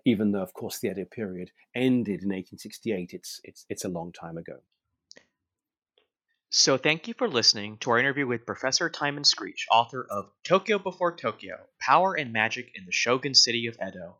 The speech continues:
Speaker 2: One actual last question. Uh, Timon, what's next for you, and where can people find your work?
Speaker 1: Uh, well, um, by all means, Google my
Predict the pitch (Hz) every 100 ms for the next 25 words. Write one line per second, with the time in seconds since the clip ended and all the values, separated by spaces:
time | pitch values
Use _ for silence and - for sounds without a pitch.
0 | _ _ _ _ _ - 208 269 - 147
1 | - - 131 98 90 _ - 101 90 -
2 | - 95 - 95 87 _ _ _ _ _
3 | - 131 131 - - - 185 180 139 -
4 | - 131 247 - - 240 - - 143 73
5 | 52 - _ - 120 123 131 _ 117 110
6 | 113 156 110 117 135 - 101 131 165 214
7 | - - _ _ _ _ _ _ 113 101
8 | 98 - _ 127 127 131 - 113 107 101
9 | 113 123 135 120 113 104 - _ _ _
10 | 131 117 110 107 104